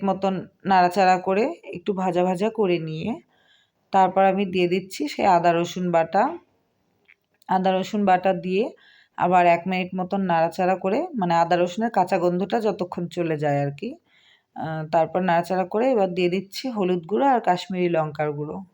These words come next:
দিয়ে এবার কিন্তু আমি একটু বেশিক্ষণ নাড়াচাড়া করে নেব, যতক্ষণ না এগুলো সুন্দর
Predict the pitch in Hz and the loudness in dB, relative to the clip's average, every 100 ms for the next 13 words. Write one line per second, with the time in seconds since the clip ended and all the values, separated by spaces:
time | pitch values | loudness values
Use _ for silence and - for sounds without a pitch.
0 | _ _ _ _ _ _ _ _ 196 180 | _ _ _ _ _ _ _ _ -10 -4
1 | 214 190 226 - 208 220 233 254 240 269 | 0 0 0 -2 0 0 0 -2 0 0
2 | 262 302 381 349 - _ _ _ _ _ | 0 -2 -6 -10 -14 _ _ _ _ _
3 | - - 226 196 185 208 - 220 208 180 | -8 -4 2 2 0 -4 -2 0 4 4
4 | 180 202 190 190 190 185 190 262 220 190 | 4 2 2 2 0 0 0 0 0 -2
5 | 196 - 220 214 226 302 226 190 185 180 | -2 -6 -4 -2 -2 -2 -2 0 0 -2
6 | - _ _ _ - - 220 208 | -10 _ _ _ -10 -2 2 2